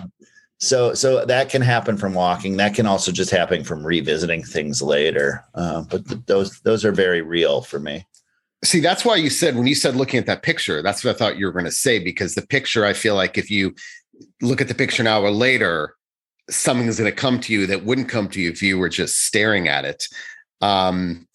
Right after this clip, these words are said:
Speaker 1: Yeah, that
Speaker 2: and
Speaker 1: would be my normal, but staring at it in this case was weirdly, like,
Speaker 2: Oh, really?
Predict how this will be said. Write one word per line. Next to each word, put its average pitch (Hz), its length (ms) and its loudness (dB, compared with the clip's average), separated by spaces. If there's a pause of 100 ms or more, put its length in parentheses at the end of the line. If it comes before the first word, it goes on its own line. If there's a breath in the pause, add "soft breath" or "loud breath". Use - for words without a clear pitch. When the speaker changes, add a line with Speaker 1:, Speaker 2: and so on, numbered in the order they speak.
Speaker 1:
Yeah, 196 220 2
that 196 80 -4
Speaker 2:
and 180 360 2
Speaker 1:
would 254 80 -12
be 214 40 -8
my 156 160 2
normal, 127 560 0
but - 280 -8
staring 196 560 0
at 156 140 4
it - 200 0
in 113 120 0
this 123 240 2
case 123 340 -2
was 87 180 -4
weirdly, 90 760 -2 (120)
like, 92 380 -2
Speaker 2:
Oh, 127 180 2
really? 123 320 2